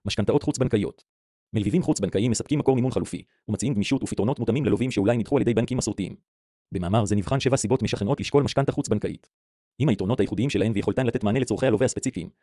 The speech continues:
משכנתאות חוץ-בנקאיות הופכות לבחירה אטרקטיבית עבור אלו המחפשים גמישות פיננסית. נגישות למסורבי משכנתה. אחת הסיבות העיקריות לשקול משכנתה חוץ-בנקאית היא הנגישות שהיא מספקת לאנשים מסורבי משכנתה על ידי בנקים מסורתיים.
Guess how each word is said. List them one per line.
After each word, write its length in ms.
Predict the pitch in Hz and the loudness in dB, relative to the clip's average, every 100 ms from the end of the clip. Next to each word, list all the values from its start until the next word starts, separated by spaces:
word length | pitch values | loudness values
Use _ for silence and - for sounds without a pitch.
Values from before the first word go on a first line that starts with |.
| - | -10
משכנתאות 380 | 131 104 104 - | -4 0 0 2
חוץ-בנקאיות 540 | 143 98 98 107 - - | 0 0 2 2 2 -2
הופכות 240 | - 170 | 0 0
לבחירה 260 | 107 113 135 | 0 0 0
אטרקטיבית 440 | 120 - 135 123 | 0 0 -2 -2
עבור 180 | 113 139 | 0 2
אלו 100 | 143 | 4
המחפשים 340 | 120 - 156 | 2 -2 -2
גמישות 280 | 110 104 139 | -2 0 -2
פיננסית. 460 | - 104 90 - _ _ _ _ _ - | -2 -2 -4 -10 _ _ _ _ _ -6
נגישות 340 | 98 - 113 | -2 0 2
למסורבי 320 | 101 101 98 | 2 2 2
משכנתה. 360 | 110 - 98 76 - _ _ _ _ - | 2 2 -2 -4 -12 _ _ _ _ -6
אחת 120 | - | -4
הסיבות 240 | - - | 0 0
העיקריות 360 | - 95 98 104 | 0 0 2 0
לשקול 240 | 98 139 | 2 2
משכנתה 280 | 120 - 110 | 2 0 -2
חוץ-בנקאית 480 | - - 98 95 135 | -2 -2 -2 0 0
היא 80 | 113 | 0
הנגישות 280 | 98 - 143 | 0 0 0
שהיא 120 | 107 | 0
מספקת 320 | - 107 101 | 0 -2 -2
לאנשים 280 | 95 - 127 | -4 -4 -2
מסורבי 280 | 107 87 123 | -2 0 0
משכנתה 320 | - 117 101 | 0 0 0
על 80 | 98 | 0
ידי 140 | 110 | 0
בנקים 240 | 117 117 | 0 0
מסורתיים. 400 | 120 110 101 73 | -2 -2 -4 -6